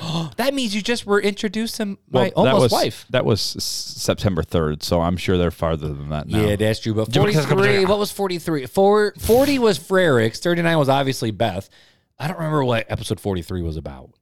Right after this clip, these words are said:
Speaker 2: It doesn't matter. It was
Speaker 1: I don't
Speaker 2: af-,
Speaker 1: even
Speaker 2: it was
Speaker 1: know.
Speaker 2: after Beth. It doesn't matter.
Speaker 1: But either way,
Speaker 2: <laughs>
Speaker 1: that this person says, "This podcast is an absolute blessing. The hosts really make you think and always back up their talks with verses from the Bible.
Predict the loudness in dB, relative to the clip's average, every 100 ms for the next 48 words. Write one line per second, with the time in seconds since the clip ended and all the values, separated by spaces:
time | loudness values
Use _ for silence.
0 | -20 -10 -4 0 0 2 2 2 2 2
1 | 2 2 2 4 2 0 0 2 0 2
2 | 0 0 0 2 2 2 0 2 4 4
3 | 4 4 4 4 2 2 0 2 2 2
4 | -2 2 4 4 0 _ 0 2 2 -2
5 | -2 -2 0 0 -2 -2 0 -2 0 0
6 | 0 -4 -6 -4 2 2 2 2 4 2
7 | -2 -4 -4 -2 0 2 0 0 -2 0
8 | -2 -4 -4 -2 0 0 -2 -2 -4 -4
9 | -4 -4 -4 -2 -2 -2 -2